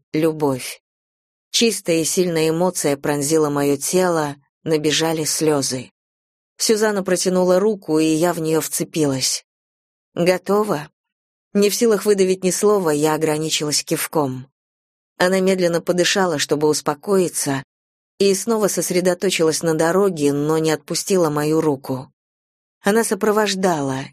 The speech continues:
несла меня. Лиза наблюдала за нами молча и взволнованно.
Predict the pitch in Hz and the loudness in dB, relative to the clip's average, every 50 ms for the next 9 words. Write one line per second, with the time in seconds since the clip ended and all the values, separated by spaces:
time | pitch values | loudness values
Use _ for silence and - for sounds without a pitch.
0 | _ - - 175 180 175 - - 196 196 190 180 160 143 139 135 135 135 131 127 | _ -4 -2 0 0 0 0 0 0 2 2 0 -2 -2 -4 -4 -4 -4 -6 -8
1 | 131 - _ _ _ _ _ _ _ _ _ _ _ - 208 214 240 226 220 208 | -10 -14 _ _ _ _ _ _ _ _ _ _ _ -2 2 2 2 4 2 0
2 | 202 202 202 202 208 202 208 208 202 190 180 170 180 175 180 185 185 185 185 190 | 0 2 2 2 2 4 2 2 2 2 2 2 2 2 2 0 0 2 2 2
3 | 202 214 214 202 190 - 180 165 165 160 160 156 160 170 175 185 190 202 208 196 | 2 2 0 0 -2 -2 0 0 0 0 -2 0 0 0 0 0 0 0 0 0
4 | 175 151 143 139 135 131 131 131 | 0 0 -2 -2 -2 -4 -4 -6